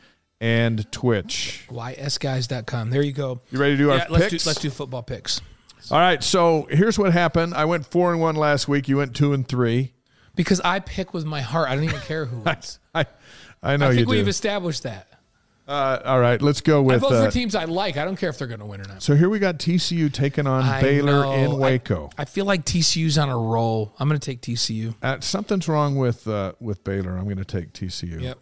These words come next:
Speaker 1: as well. They got killed last week. Utah's at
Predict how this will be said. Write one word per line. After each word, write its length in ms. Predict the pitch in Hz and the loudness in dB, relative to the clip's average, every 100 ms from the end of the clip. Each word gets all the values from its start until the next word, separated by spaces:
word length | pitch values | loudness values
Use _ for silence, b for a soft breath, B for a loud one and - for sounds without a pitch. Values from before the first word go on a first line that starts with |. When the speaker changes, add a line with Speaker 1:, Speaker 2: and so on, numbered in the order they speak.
| - | -14
Speaker 1:
as 100 | 92 | -8
well. 120 | 92 | -6
They 100 | 113 | -4
got 160 | 123 - | -6 -8
killed 240 | - 101 | -4 -2
last 240 | 92 87 - | -2 -4 -4
week. 160 | 87 - B B B | -8 -10 B B B
Utah's 580 | - 180 - 190 185 | 0 0 2 2 2
at 100 | 170 | 2